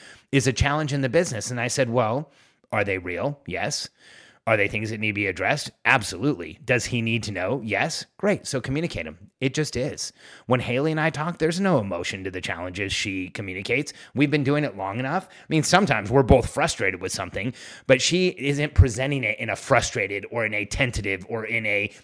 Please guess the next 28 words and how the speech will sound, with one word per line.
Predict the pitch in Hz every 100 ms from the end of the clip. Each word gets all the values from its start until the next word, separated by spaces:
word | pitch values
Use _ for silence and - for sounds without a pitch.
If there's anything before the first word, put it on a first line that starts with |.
| _
irritated | 147 139 135 123 113 104
way | 110 110
or | 110
in | 120
a | 113
way | 143
that, | 135 120 117
that | 131
makes | 120 139 -
me | 156
feel | - 110
like | 117
there's | 127 120
a | 120
challenge. | - 160 110 95
So | 135 123 - -
remember, | 123 139 180 139
you're | 98 139
just | 165 165
communicating | 156 151 143 131 123
what | 110 - -
is. | 98 78 - - _ _ _ _ _ _ -
When | 135 143
you | 135 170
communicate | 165 160 160 170 147
with | 127
a |
visionary, | 110 123 147 151 165 190